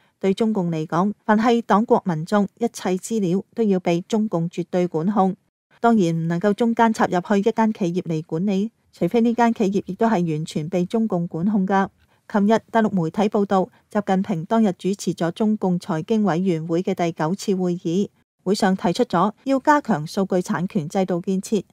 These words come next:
強化平台企業數據安全責任等等，而且強調要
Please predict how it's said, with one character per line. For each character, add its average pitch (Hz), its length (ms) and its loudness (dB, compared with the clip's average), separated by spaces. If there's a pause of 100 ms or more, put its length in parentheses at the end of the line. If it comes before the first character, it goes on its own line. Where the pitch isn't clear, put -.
(100)
強 208 200 2
化 254 220 4
平 165 260 -2
台 160 220 -2
企 - 200 -2
業 202 140 -2
數 185 180 -2
據 185 220 -2
安 208 120 0
全 165 200 -4
責 180 160 -2
任 170 200 -2
等 160 180 -6
等， 180 280 -2 (460)
而 170 60 -8
且 208 140 -2
強 170 240 -2
調 185 160 0
要 196 260 2